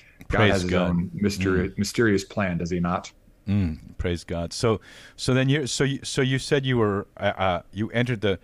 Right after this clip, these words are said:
Speaker 2: the seminary without really being catechized, and you said you were pro-choice, I
Speaker 1: I
Speaker 2: think,
Speaker 1: was
Speaker 2: at that
Speaker 1: pro-choice. I didn't even know. Uh, once again,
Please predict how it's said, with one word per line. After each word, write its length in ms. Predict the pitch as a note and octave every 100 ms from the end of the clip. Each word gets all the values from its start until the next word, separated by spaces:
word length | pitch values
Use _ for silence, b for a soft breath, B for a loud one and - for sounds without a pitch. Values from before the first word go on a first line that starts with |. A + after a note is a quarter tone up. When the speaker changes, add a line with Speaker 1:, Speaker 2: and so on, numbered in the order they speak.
| B B B B - -
Speaker 2:
the 80 | G#2
seminary 400 | - D#3+ A#2 A2
without 340 | G#2 A#2 C#3
really 220 | C3 D3
being 200 | C3 A2+
catechized, 760 | G2 B2 C3 D3 G#2 G2 G#2 G#2+
and 140 | G#2
you 120 | G#2
said 240 | G2+ B2+ A2+
you 80 |
were 100 | G#2
pro-choice, 1300 | F#2+ - A#2 A2 G2 - - - - - B2 C3 -
I 40 |
Speaker 1:
I 20 | G2+
Speaker 2:
think, 100 | G2+
Speaker 1:
was 80 | G2
Speaker 2:
at 20 |
that 60 | G2+
Speaker 1:
pro-choice. 800 | - G#2 G#2 G#2+ G2+ G#2 - - -
I 60 |
didn't 160 | A2 A2
even 240 | G#2 G2+
know. 280 | F#2+ G2 G#2 - -
Uh, 200 | C3 -
once 260 | B2 C3 C3
again, 320 | A2+ A#2 F2